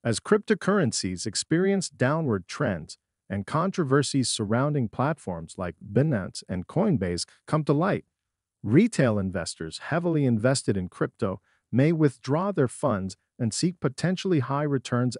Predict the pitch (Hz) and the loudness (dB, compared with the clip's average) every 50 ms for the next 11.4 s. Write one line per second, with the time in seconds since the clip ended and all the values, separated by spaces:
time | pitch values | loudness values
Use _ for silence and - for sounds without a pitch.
0 | - 143 151 165 - - - - - - - _ _ _ _ _ _ _ _ _ | -4 -2 -2 -2 -2 -4 -8 -10 -12 -12 -16 _ _ _ _ _ _ _ _ _
1 | _ _ _ _ - 107 131 185 240 269 247 - - - 131 123 120 - - - | _ _ _ _ 2 6 6 8 6 6 4 2 2 2 2 2 2 -2 -2 -2
2 | 123 107 101 123 110 110 - - 104 98 92 117 120 135 160 175 160 170 147 117 | -2 0 2 0 0 0 -2 -6 -6 -4 -2 -2 -2 0 -2 -2 -2 -2 -4 -4
3 | - 135 139 170 185 - - - 85 85 - 95 85 92 90 85 85 85 80 82 | -2 -2 -4 -4 -4 -6 -8 -8 -8 -6 -8 -8 -8 -8 -8 -8 -8 -10 -8 -8
4 | 82 80 - - - - - - - _ _ _ _ _ _ _ - 120 127 139 | -8 -8 -8 -10 -10 -12 -14 -14 -20 _ _ _ _ _ _ _ 0 0 2 2
5 | 143 143 143 127 123 110 104 101 117 143 170 165 - - 123 135 156 175 127 107 | 2 2 4 4 4 2 2 2 2 2 2 0 0 2 2 2 2 2 0 0
6 | 101 98 98 92 - _ 98 110 127 156 196 226 202 131 127 143 160 151 - - | -2 -2 -4 -6 -6 _ 0 2 2 2 2 0 2 2 2 2 2 0 0 -2
7 | 104 87 - - 127 131 - _ 120 98 95 101 113 131 156 160 120 95 87 82 | -4 -4 -2 -4 -4 -4 -2 _ 0 2 2 2 2 2 2 2 0 0 -2 -4
8 | 82 82 87 - - - 117 110 113 120 135 165 180 190 185 160 - - - 131 | -8 -10 -12 -14 -6 -4 -2 0 2 2 2 2 2 0 -2 -4 -8 -8 -6 -4
9 | 113 104 90 - - - 117 131 135 - - _ 151 151 151 - - 71 - - | -4 -2 -4 -6 -6 -4 -2 -2 -2 -4 -4 _ -4 -4 -4 -4 -6 -6 -6 -10
10 | _ _ _ _ - 135 131 131 139 147 - - 127 120 120 113 - - - 170 | _ _ _ _ 2 4 6 6 4 4 2 0 0 0 0 0 -2 -4 -4 -4
11 | 185 202 147 104 92 98 - - | -2 -2 -2 -2 -4 -4 -6 -8